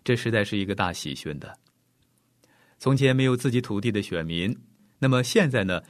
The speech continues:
就有了自己的地界了，并且能够在那里定居，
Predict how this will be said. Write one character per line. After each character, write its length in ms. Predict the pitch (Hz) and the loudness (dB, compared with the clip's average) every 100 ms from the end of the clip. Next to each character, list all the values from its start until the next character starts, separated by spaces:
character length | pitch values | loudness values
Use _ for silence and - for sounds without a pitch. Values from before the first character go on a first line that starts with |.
| - | -18
就 200 | - 117 | -2 0
有 220 | 113 85 | 2 0
了 200 | 82 104 | 0 0
自 140 | 135 127 | -2 -4
己 100 | 90 | -4
的 80 | 87 | -4
地 180 | 101 | -4
界 200 | 82 90 | -4 -4
了， 220 | 78 71 - _ _ _ _ _ | -4 -6 -14 _ _ _ _ _
并 140 | - 101 | -6 -6
且 240 | 98 92 | -2 -2
能 140 | 92 101 | 0 -2
够 120 | 104 | -2
在 120 | 104 | 0
那 220 | 123 113 | 0 0
里 240 | 85 76 76 _ - | -2 -6 -8 _ -2
定 200 | 135 113 | -2 0
居， 320 | - 156 165 | -2 -2 -2